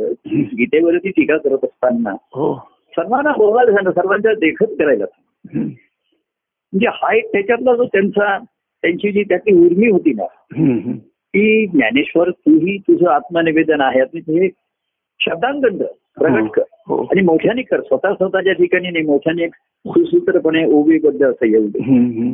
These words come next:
Speaker 2: पण त्याचबरोबर अनेक भाविकांना किंवा प्रापंचिकांना त्यांनी तिथे त्यावेळेस हजर राहायची सांगितलं, सर्वांच्या सभेसमोर मेळाव्यामध्ये ते करत होते.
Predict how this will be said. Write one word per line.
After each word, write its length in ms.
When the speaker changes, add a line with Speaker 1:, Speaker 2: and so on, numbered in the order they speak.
Speaker 2:
पण 100
त्याचबरोबर 760
अनेक 300
भाविकांना 720
किंवा 280
प्रापंचिकांना 760
त्यांनी 260
तिथे 260
त्यावेळेस 340
हजर 180
राहायची 320
सांगितलं, 400
सर्वांच्या 360
सभेसमोर 600
मेळाव्यामध्ये 600
ते 120
करत 180
होते. 280